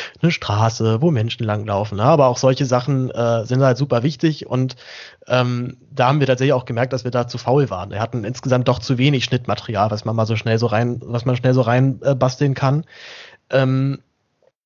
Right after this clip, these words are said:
aber ich, ich, ich weiß gar nicht, es ist wirklich eher, also es war eher die Situation, dass wir dann zurückkamen, so einen Haufen Material hatten und ich mich dann irgendwann hingesetzt habe und überlegt habe, wie kann man das jetzt so zusammenbasteln, dass da irgendwie noch einigermaßen plausible Geschichte dann rauskommt. Ähm,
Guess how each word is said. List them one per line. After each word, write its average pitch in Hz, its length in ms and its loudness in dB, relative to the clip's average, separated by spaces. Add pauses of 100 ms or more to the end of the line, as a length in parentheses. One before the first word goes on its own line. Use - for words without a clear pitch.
(220)
aber 127 640 2
ich, - 320 -14
ich, - 180 -20
ich 143 140 -14
weiß 165 220 -2
gar 113 160 -4
nicht, 120 120 -6
es 120 160 -12
ist 127 280 -8
wirklich 156 380 -4
eher, 160 500 2 (100)
also 143 160 -4
es 135 200 -8
war - 100 2
eher 143 140 0
die 180 80 0
Situation, 170 440 -2
dass 143 120 -4
wir 156 60 -4
dann 147 120 0
zurückkamen, 175 640 -2
so 156 60 0
einen 131 100 0
Haufen 151 180 0
Material 143 440 2
hatten 165 200 -2
und 143 80 -4
ich 139 80 -6
mich 156 140 -2
dann 147 100 0
irgendwann 139 200 2
hingesetzt 147 420 0
habe 139 160 2
und 139 60 0
überlegt 139 320 2
habe, 135 160 0
wie 160 80 0
kann 147 180 2
man 143 100 4
das 131 120 -4
jetzt 135 180 -2
so 143 120 -2
zusammenbasteln, 131 760 0
dass 123 180 -2
da 135 100 0
irgendwie 139 280 0
noch 131 140 0
einigermaßen 131 640 0 (280)
plausible 135 440 0
Geschichte 139 420 0
dann 117 160 2
rauskommt. 123 640 0 (680)
Ähm, 127 380 0